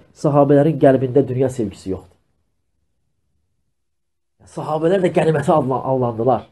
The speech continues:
Allah Rasulü sallallahu aleyhi və səlləmin sözünü o vəziyyətdə, o halda unutdular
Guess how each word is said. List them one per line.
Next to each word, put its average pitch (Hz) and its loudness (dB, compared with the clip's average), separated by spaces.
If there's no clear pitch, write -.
Allah 147 0
Rasulü 156 0
sallallahu 147 2
aleyhi 160 0
və 151 0
səlləmin 156 -4
sözünü 160 0
o 202 6
vəziyyətdə, 139 2
o 202 -2
halda 165 4
unutdular 151 0